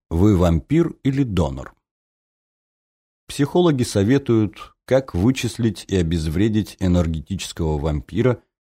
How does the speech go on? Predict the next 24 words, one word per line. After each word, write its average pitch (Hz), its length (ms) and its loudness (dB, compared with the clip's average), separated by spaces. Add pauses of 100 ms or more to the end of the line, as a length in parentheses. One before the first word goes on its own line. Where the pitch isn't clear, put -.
(220)
общение 101 440 2
с - 60 -4
которым 104 380 -2
многих 98 640 2
выбивает 78 520 -2
из - 80 -8
колеи. 82 420 -6 (1500)
Почему 190 260 0
с - 80 0
одним, 123 320 2
даже 80 220 0
мало 135 320 0
знакомым 110 500 0
человеком 95 600 0
мы 85 180 2
готовы 87 380 0
разговаривать 82 680 0
часами 85 600 -4
о 67 80 -8
сокровенном, 85 800 -2 (580)
а 90 80 0
с 87 60 2
другим, 113 480 2
близким, 82 680 -2